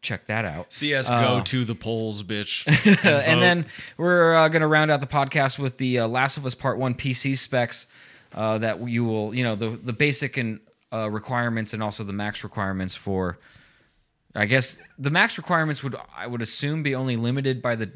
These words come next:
Speaker 1: the hardware that's
Speaker 2: Yeah.
Speaker 1: available today.
Speaker 2: Yeah.
Speaker 1: So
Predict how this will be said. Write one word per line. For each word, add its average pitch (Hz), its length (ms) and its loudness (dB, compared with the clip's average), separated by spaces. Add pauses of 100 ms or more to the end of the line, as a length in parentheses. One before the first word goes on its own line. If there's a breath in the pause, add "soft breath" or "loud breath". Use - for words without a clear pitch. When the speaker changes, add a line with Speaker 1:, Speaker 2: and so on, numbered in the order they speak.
Speaker 1:
the 104 200 -4
hardware 143 480 0
that's 123 180 -2
Speaker 2:
Yeah. 139 160 6
Speaker 1:
available 151 400 4
today. 170 420 0
Speaker 2:
Yeah. 120 300 2 (180)
Speaker 1:
So 104 420 -2